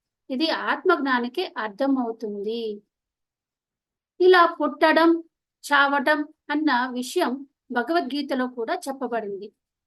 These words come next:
"జాతస్య హృదివో మృత్సుః ధ్రువం జన్మ మృతస్యః తస్మాత్ పరిహారేర్థేన నత్వం శోచితుమర్హసి." ఏ విధంగా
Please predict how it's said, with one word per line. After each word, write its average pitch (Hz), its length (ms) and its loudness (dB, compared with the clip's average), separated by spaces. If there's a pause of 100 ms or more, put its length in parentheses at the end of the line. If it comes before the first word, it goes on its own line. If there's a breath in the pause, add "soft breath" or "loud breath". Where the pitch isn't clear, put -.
"జాతస్య 294 720 -2
హృదివో 285 580 -4
మృత్సుః 247 680 -6 (540)
ధ్రువం 262 520 0 (220)
జన్మ 277 340 2
మృతస్యః 254 920 -2 (540)
తస్మాత్ 320 680 2
పరిహారేర్థేన 262 1300 0 (280)
నత్వం 269 500 -2
శోచితుమర్హసి." 233 1500 -8 (500)
ఏ 285 300 0
విధంగా 311 640 2